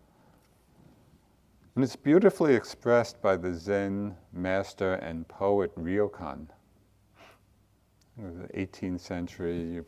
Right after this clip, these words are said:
probably have heard of him, read some of his, uh, poetry.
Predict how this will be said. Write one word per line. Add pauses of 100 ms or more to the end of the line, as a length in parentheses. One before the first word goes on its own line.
probably
have (600)
heard (180)
of
him,
read (200)
some
of
his,
uh,
poetry.